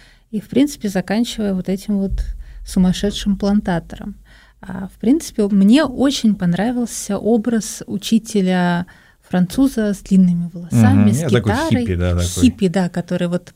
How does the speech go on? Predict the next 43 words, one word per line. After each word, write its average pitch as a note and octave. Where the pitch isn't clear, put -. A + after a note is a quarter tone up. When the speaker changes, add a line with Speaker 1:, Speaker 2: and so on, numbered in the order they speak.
Speaker 2:
Который, -
Speaker 1:
принёс. G3
Speaker 2:
да, C3+
отказался, C#3+
м, A2
значит, G#2
стричь A#2+
волосы, D3
Speaker 1:
Да. G3
Speaker 2:
только C3
вот A2+
их -
там F#2
себе F#2+
в -
пучок G#2+
там, E2+
Speaker 1:
Да, F3+
и F3
Speaker 2:
да. F3+
Speaker 1:
вот G#3
сидел A#3+
там, F3+
ждал, G#3
пока F3+
его, E3+
ему F#3+
разрешат F#3
протащить F3+
вот F3
свою F#3
точку F#3+
зрения. F3
Потому F3+
что, -
в -
принципе, B3
э, G3
в -
консервативном G#3
обществе B3+
такой F#3+
бунт, E4